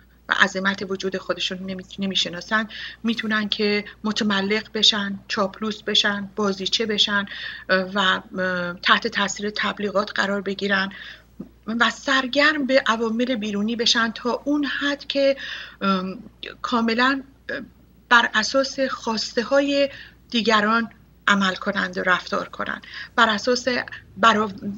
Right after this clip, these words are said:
برآورده شدن امیال و خواسته های، م، صاحبان قدرت و قدرت طلبان رفتار کنند و در عمل برده اونا بشن. پس می‌بینیم که دانش افزو-،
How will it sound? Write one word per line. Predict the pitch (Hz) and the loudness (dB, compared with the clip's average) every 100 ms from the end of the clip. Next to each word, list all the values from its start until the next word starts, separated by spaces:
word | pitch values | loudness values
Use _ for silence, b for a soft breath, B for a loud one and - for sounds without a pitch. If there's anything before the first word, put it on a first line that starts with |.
| - - - | -10 -20 -6
برآورده | 202 208 208 208 196 202 | 4 4 6 2 0 0
شدن | - 202 220 247 247 | -2 0 0 0 0
امیال | 208 202 202 214 226 | 2 2 2 2 0
و | |
خواسته | 233 - 214 - 208 | -2 -2 -4 -4 -4
های، | 247 247 254 247 B B B 202 | -2 2 0 0 B B B -4
م، | 190 | -2
صاحبان | 190 214 202 208 214 220 220 | 0 2 2 2 0 -2 0
قدرت | 202 196 220 247 240 | -2 0 0 -2 -2
و | 226 214 208 208 | 0 2 0 -2
قدرت | 196 202 196 | -2 -4 -2
طلبان | 202 190 190 233 233 B B B 202 | 0 0 2 2 0 B B B -2
رفتار | 208 196 202 185 | 0 0 -2 -2
کنند | - 180 190 | -2 -4 -2
و | |
در | 214 226 | 2 2
عمل | - 220 262 247 | 0 -2 -2 0
برده | 214 226 214 262 | 2 2 2 2
اونا | 269 208 208 226 220 B B - | 2 2 0 0 -4 B B -2
بشن. | 180 - 165 B B B B - | 4 4 2 B B B B 2
پس | 233 - 240 | 2 2 -2
می‌بینیم | 254 285 285 277 | 0 0 0 0
که | 294 | -4
دانش | 226 240 226 226 - - | 0 0 2 4 4 2
افزو-، | 208 208 - - 214 214 | 0 0 -4 -6 -4 -6